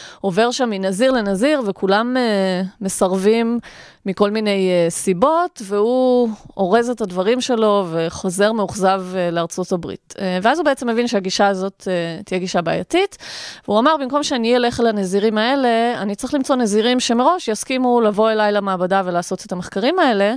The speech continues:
אה, ואז הוא הבין שהוא בעצם צריך למצוא נזירים שגדלו בתרבות המערבית, בין אם זה אנשים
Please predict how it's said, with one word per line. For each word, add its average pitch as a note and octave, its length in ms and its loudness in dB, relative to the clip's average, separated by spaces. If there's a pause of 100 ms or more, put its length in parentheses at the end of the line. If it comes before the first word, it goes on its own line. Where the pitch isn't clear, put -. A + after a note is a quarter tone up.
(640)
אה, G3 260 2
ואז C4 220 2
הוא F4+ 80 0
הבין F4+ 160 -2
שהוא D#4 140 -4
בעצם B3 260 0
צריך C#4 200 -2
למצוא B3+ 260 0
נזירים C4 600 2
שגדלו A3 640 2
בתרבות D4 440 0
המערבית, B3+ 540 0
בין G#3 140 0
אם A#3 80 -2
זה G#3+ 140 0
אנשים G#3 800 0